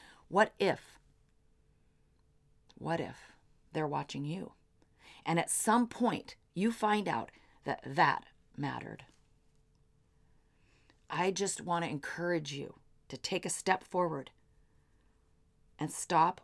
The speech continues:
working harder on somebody else's life than they are.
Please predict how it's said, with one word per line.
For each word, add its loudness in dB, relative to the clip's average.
working -2
harder 0
on -2
somebody -2
else's -4
life -4
than -6
they -8
are. -12